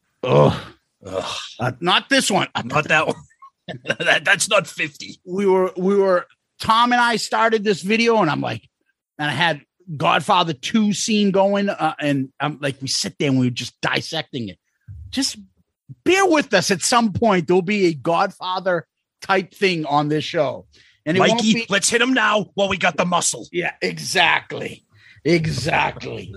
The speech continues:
Speaker 1: And that's, uh, we were watching Pantangeli. And no manja Las Vegas. And no manja Miami. Con Hyman Roth.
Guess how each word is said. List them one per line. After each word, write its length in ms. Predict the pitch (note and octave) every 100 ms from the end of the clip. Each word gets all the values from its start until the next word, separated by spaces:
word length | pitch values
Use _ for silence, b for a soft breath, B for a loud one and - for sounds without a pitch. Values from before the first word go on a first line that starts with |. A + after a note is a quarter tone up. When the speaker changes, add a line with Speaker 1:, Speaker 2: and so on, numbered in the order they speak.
| -
Speaker 1:
And 160 | G#3
that's, 240 | G#3 G3+ -
uh, 220 | F3+ E3+
we 80 | F#3
were 80 | F#3
watching 420 | F#3 G3+ G3+ D#3 _ -
Pantangeli. 640 | G#3 E3 A3+ A#3+ E3 G#2+ B A3
And 240 | A3+ C4+ D4
no 160 | D4+
manja 560 | C#4+ D4 C#4 C4 A3 C4
Las 260 | A#3+ B3 G3+
Vegas. 500 | A#3 A#3+ A3 G3+ G3+ -
And 160 | D4+ D#4
no 160 | D#4+
manja 580 | D#4+ D#4+ D4 C#4+ B3 C#4
Miami. 680 | C4+ C#4 C#4 C4+ B3+ G#3+ - B3
Con 200 | - D#4+
Hyman 500 | A3+ - B3 A#3+ A3+
Roth. 500 | A3 A3 G#3 F#3+ -